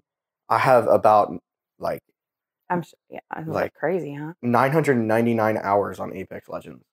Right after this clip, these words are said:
Speaker 2: Oh my gosh.
Speaker 1: Like, it's literally, like, the amount of time that you'd spend at work on, like, a
Speaker 2: Yeah.
Speaker 1: within, like, a m-, month or two,
Speaker 2: Yeah.
Speaker 1: more than that.
Speaker 2: And what's so crazy about that, dude, is you've only really kinda gotten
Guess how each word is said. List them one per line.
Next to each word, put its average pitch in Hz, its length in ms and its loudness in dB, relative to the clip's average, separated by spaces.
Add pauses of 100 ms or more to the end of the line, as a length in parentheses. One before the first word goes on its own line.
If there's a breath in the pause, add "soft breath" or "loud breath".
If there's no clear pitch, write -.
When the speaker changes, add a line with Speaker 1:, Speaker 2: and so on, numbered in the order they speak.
(140)
Speaker 2:
Oh 190 180 -2
my 165 180 -8
gosh. 156 220 -4
Speaker 1:
Like, - 240 4 (280)
it's 156 380 4
literally, 175 720 6 (960)
like, 117 340 2 (160)
the 120 140 0 (360)
amount 120 340 4
of 117 60 0
time 123 320 2
that 127 120 0
you'd 107 180 -2
spend 127 320 2
at - 140 2
work 101 380 2 (140)
on, 104 120 4
like, 90 200 -8
a 90 180 -8 (260)
Speaker 2:
Yeah. 208 240 -4
Speaker 1:
within, 120 320 4
like, 104 180 0
a 92 80 6
m-, 92 120 -10 (180)
month 117 420 0
or 90 100 4
two, 90 480 -12
Speaker 2:
Yeah. 240 200 -2
Speaker 1:
more 131 240 4
than 98 140 -4
that. 214 340 2
Speaker 2:
And 247 140 4
what's - 220 4
so 247 220 4
crazy 220 340 2
about 185 240 2
that, 151 240 2
dude, 160 280 -4
is 160 100 -6
you've 208 140 0
only 202 240 2
really 170 240 2
kinda 165 220 -4
gotten 151 440 -2